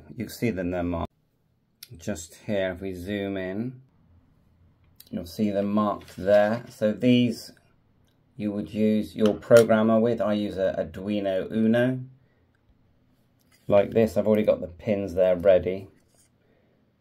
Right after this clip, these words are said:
You can see them marked from ten to ground.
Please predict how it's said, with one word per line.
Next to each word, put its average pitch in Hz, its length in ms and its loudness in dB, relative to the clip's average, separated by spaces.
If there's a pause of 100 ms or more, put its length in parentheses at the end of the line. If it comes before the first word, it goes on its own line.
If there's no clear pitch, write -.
(160)
You 131 100 -20
can 127 100 -18
see 95 220 -10
them 90 260 -4
marked 95 520 -4
from 87 260 -6
ten 95 360 -4
to 82 100 -10
ground. 87 640 -2